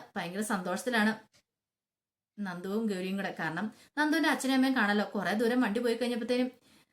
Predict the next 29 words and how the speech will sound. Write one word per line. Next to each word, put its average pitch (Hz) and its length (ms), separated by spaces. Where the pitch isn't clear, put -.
ആ, 302 120
ഗൗരിക്കൊരു 262 440
സംശയം. 226 420
പിന്നീട് 302 260
ചോദിച്ചു, 269 240
"അല്ല 214 200
ആന്റി, 269 240
നമ്മളിത് 285 340
എന്താ 294 180
എങ്ങോട്ടാ 247 300
പോണേ? 254 240
ഇതുവരെയായിട്ടും 214 540
നമ്മളവിടെ 311 340
എത്തിയില്ലെന്ന്" 254 420
ചോദിക്കുക. 226 200
"അതേ, 175 160
സമയം 202 380
പിടിക്കും, 226 320
കുറച്ച് 311 280
ദൂരം 247 260
കൂടെ 269 120
ഉണ്ടെന്ന്" 214 280
പറയണം. 220 340
പെട്ടെന്ന് 185 260
നന്ദു 202 240
പറഞ്ഞു, 208 240
"എനിക്ക് 165 240
പേടിയാവുന്നുണ്ട് 214 600
ഗൗരി, 202 300